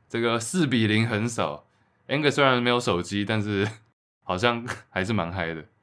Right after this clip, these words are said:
湖人被横扫，快速回顾啊，Game One是金块稳，但是最后差一点输掉了。啊，第二战，第二战是 Jamal Murray 的 game，Jamal Murray game 嘛，二十三分在第四节，然后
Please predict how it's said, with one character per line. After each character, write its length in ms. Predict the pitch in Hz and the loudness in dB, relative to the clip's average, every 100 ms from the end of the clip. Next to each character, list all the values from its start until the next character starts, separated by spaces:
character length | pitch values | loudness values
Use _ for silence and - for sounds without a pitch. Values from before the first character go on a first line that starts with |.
| _ _ _ | _ _ _
湖 280 | - 104 120 | -4 0 2
人 180 | 107 | 2
被 100 | 110 | 2
横 240 | 110 85 87 | 0 -2 -6
扫， 300 | - - - _ _ - | -10 -12 -16 _ _ 0
快 160 | 160 | 4
速 140 | 143 135 | 6 6
回 160 | 113 113 | 4 4
顾 140 | 131 | 2
啊， 180 | 85 90 | 0 0
Game 280 | 135 135 147 | 0 2 4
One 300 | 143 107 87 113 | 4 2 -2 -10
是 520 | - 113 107 101 - - - - - | -6 -2 0 0 -2 -10 -20 -20 -12
金 180 | - 147 | -4 0
块 240 | 175 151 | 4 4
稳， 360 | 113 104 87 73 | 4 2 0 0
但 120 | 123 | -2
是 80 | 123 | 0
最 160 | 120 123 | 2 4
后 180 | 127 113 | 4 2
差 220 | 120 113 | 2 2
一 40 | |
点 140 | 104 80 | 0 -4
输 220 | 90 87 | -6 -4
掉 180 | 90 69 | -4 -6
了。 140 | 67 _ _ _ | -10 _ _ _
啊， 80 | - | -8
第 260 | 98 147 135 | -4 2 6
二 100 | 127 | 6
战， 340 | 131 123 113 110 | 6 2 0 0
第 120 | 131 | 2
二 80 | 123 | 4
战 100 | 120 | 2
是 80 | |
Jamal 240 | 107 101 104 | 2 2 2
Murray 300 | 101 101 87 | 2 2 0
的 60 | 80 | -2
game，Jamal 580 | 90 78 85 107 117 | -8 -8 -2 2 4
Murray 260 | 123 120 117 | 2 2 0
game 260 | 113 85 67 | 0 -4 -6
嘛， 80 | - _ - | -16 _ 0
二 120 | 127 | 2
十 140 | 98 90 | 2 -2
三 260 | 92 92 | -2 -2
分 220 | 90 90 | -4 -4
在 120 | 92 92 | -4 -4
第 120 | 95 | -6
四 220 | - 85 | -6 -10
节， 220 | - - - _ _ _ _ | -12 -20 -20 _ _ _ _
然 120 | 80 | -6
后 320 | 80 80 78 | -4 -4 -8